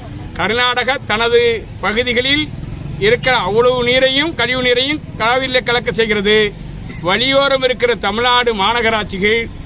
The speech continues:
மாநகராட்சி கழிவுநீர் முழுமையும் இந்த காவிரியில் தான் கலக்க செய்கிறது. ஆனால், ஒட்டுமொத்தமாக ஐந்து கோடி மக்களின் குடிநீராக காவிரி நீர் பயன்படுத்தப்படுகிறது. எனவே, இந்த காவிரி நீரை குடிப்பவர்களே இன்றைக்கு நோயாளிகளாகவும் தொற்றுநோய்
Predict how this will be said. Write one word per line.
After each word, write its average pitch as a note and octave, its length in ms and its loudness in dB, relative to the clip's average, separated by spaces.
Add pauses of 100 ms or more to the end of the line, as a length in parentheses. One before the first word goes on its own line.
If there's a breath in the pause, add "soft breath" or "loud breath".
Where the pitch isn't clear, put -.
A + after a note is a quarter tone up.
(260)
மாநகராட்சி A#3+ 720 0
கழிவுநீர் G#3 400 -2
முழுமையும் G3+ 440 -2
இந்த G3 160 -4
காவிரியில் F3+ 460 -2
தான் E3+ 200 -4
கலக்க E3 240 -6
செய்கிறது. D#3+ 580 -4 (260 loud breath)
ஆனால், F#3+ 300 2 (120)
ஒட்டுமொத்தமாக G3+ 680 -2
ஐந்து G3+ 400 0
கோடி F3+ 200 -2
மக்களின் G#3 460 -2 (320)
குடிநீராக G#3+ 680 0
காவிரி F#3 420 -2
நீர் F#3 280 -2
பயன்படுத்தப்படுகிறது. D#3 960 -4 (360)
எனவே, A#3 360 4
இந்த G#3 200 -2
காவிரி A#3+ 460 0
நீரை A#3 320 2 (120)
குடிப்பவர்களே A#3+ 840 2 (120)
இன்றைக்கு G3 320 -4
நோயாளிகளாகவும் F#3+ 920 -2 (540)
தொற்றுநோய் G#3+ 440 0